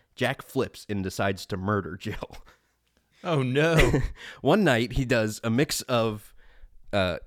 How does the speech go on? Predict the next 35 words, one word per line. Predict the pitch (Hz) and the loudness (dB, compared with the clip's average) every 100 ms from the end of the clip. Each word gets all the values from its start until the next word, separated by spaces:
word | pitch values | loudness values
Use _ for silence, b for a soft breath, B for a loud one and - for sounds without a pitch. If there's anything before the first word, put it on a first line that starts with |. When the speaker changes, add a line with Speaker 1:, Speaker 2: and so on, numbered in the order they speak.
| - | -8
Speaker 1:
a | 113 | -6
mix | 104 123 - | 0 2 2
of | 175 | 0
drugs | 131 92 80 - - | 0 -2 -2 -8 -4
and | 107 | 0
enters | 123 147 123 - | 0 0 -2 -2
Jill's | 120 107 101 | -2 -2 -4
room. | 90 90 69 82 _ b b b | -6 -6 -6 -14 _ b b b
Uh, | 104 | -2
no | 110 151 | 2 4
need | 170 160 | 4 4
to | 131 | 2
worry | 131 | 2
about | 131 123 | 2 0
Jill | 113 117 | 2 2
waking. | 113 92 - 87 | 4 2 0 -6
She's | 95 104 98 | -6 -8 -10
a | |
deep | 92 95 - | -8 -8 -6
sleeper. | 104 80 - - _ _ _ _ _ _ _ _ _ _ _ _ _ | -8 -8 -10 -16 _ _ _ _ _ _ _ _ _ _ _ _ _
Anyway, | - 190 120 85 113 - _ | 4 4 4 0 -2 -6 _
Jack | - 151 143 | 2 2 2
<laughs> | |
glides | - 120 135 - | 0 2 0 0
through | 139 151 | 2 4
the | 160 | 6
room | 123 104 98 110 b b | 6 4 2 -2 b b
to | 113 | -4
Jill's | 98 123 127 127 | 2 2 2 0
hair | - 113 104 | -2 -2 -4
straightener. | - 92 87 71 - - - - - - | -4 -6 -6 -8 -12 -14 -20 -20 -20 -16
He | - 113 | -6 0
turns | 139 160 175 | 2 2 4
it | 151 | 2
on | 101 98 101 | 2 0 -4